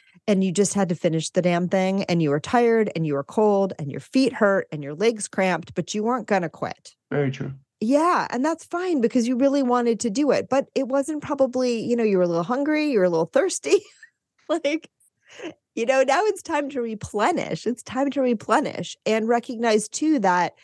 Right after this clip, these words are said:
Speaker 1: that endurance race is not always where we create from. It's not that it was wasted. It was something that you really wanted to do, but now you need to replenish. You need to refill. You need to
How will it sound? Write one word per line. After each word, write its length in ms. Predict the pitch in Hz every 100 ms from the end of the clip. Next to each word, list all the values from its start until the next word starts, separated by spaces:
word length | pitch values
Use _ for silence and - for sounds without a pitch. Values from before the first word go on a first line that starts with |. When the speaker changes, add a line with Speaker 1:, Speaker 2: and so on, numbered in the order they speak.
| _ _ -
Speaker 1:
that 120 | 220
endurance 460 | 220 208 269 262
race 300 | 214 202 190
is 100 | 196
not 180 | 202 202
always 360 | 196 190 190 170
where 200 | 180 175
we 220 | 160 143 _
create 520 | - 226 214 180 143 _
from. 440 | - 143 131 147 156 _ _
It's 160 | 190 -
not 180 | 247 247
that 100 | 214
it 80 |
was 160 | 135 180
wasted. 560 | 175 226 302 - 175 175
It 80 |
was 140 | 170 196
something 220 | 226 220
that 100 | 202
you 140 | 214
really 340 | 190 226 233 226
wanted 400 | 196 196 185 165
to 120 | 190
do, 340 | 165 269 302 196
but 140 | 185
now 160 | 196 214
you 120 | 240
need 180 | 220 -
to 100 | 180
replenish. 580 | 175 180 170 135 139
You 60 | 175
need 180 | 180 185
to 140 | 185
refill. 440 | 175 170 - 185 165
You 160 | 156
need 240 | 165 175 165
to 280 | - 165